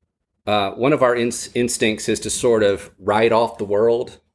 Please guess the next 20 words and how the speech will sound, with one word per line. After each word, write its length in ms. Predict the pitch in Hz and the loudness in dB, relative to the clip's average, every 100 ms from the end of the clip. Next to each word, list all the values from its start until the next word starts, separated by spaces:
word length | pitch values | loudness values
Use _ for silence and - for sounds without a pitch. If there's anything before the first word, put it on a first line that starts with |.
| _ _ | _ _
uh, 220 | - 101 104 | -8 -4 -2
and 180 | 104 | -2
say, 380 | - 107 101 98 - - - _ | 2 2 2 0 -12 -20 -20 _
"This 160 | 139 - | -4 0
place 280 | 127 110 107 | 0 0 -2
is 140 | 90 | -4
just 240 | 107 95 | -2 -2
getting 340 | - 90 87 85 | 0 0 0 -4
worse 440 | 92 95 95 - | -2 0 0 -4
and 200 | 92 90 | -4 -6
worse, 540 | 85 85 90 90 - - | -8 -8 -8 -8 -8 -10
and 240 | - 87 | -12 -4
maybe 380 | 110 123 131 113 | 2 2 4 2
I 80 | 117 | 0
could 160 | 98 | -2
just 180 | 92 - | -4 -6
hole 380 | - 135 151 147 | -2 0 2 0
up 180 | 143 - | 0 0
somewhere 720 | 147 139 127 135 135 - - _ _ _ _ _ _ _ _ _ _ | 0 0 -2 -2 -2 -6 -20 _ _ _ _ _ _ _ _ _ _
and 480 | 104 101 104 101 - | -4 0 2 0 -4